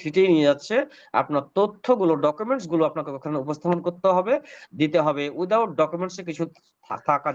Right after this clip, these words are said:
যাবে না, এটা সম্ভব না। কারণ এখন পর্যন্ত আমরা অনপেসিভে কিন্তু without ডকুমেন্টস এই আছি, অর্থাৎ ভেরিফাইড এ নেই আমরা, আমরা আনভেরিফাইড অবস্থায় আছি। তাহলে আমাদেরকে এখন ভেরিফাইড অবস্থানে নিয়ে যাবে।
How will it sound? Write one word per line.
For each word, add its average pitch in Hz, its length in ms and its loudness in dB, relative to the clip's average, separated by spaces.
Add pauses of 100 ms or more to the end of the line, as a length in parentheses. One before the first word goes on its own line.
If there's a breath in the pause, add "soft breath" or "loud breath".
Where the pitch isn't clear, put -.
যাবে 123 220 -2 (100)
না, 214 60 -2 (320 soft breath)
এটা 143 140 0 (120)
সম্ভব 147 280 0 (100)
না। 92 60 -2 (360)
কারণ 156 140 0 (140)
এখন 220 260 -4
পর্যন্ত 165 320 0
আমরা 151 180 0 (100)
অনপেসিভে 185 460 -2
কিন্তু 185 220 -4
without 147 340 2
ডকুমেন্টস 135 440 -10
এই 208 160 2
আছি, 131 180 -10 (400 loud breath)
অর্থাৎ 151 240 -2 (100)
ভেরিফাইড 147 400 0
এ - 20 -4 (120)
নেই 202 140 4 (100)
আমরা, 104 180 -4 (400)
আমরা 143 140 0 (100)
আনভেরিফাইড 147 580 -4
অবস্থায় 123 360 2
আছি। 98 180 -10 (520 loud breath)
তাহলে 151 240 2
আমাদেরকে 202 400 -2
এখন 165 140 -2 (100)
ভেরিফাইড 180 400 2
অবস্থানে 147 360 -2
নিয়ে 135 200 2
যাবে। 170 180 -4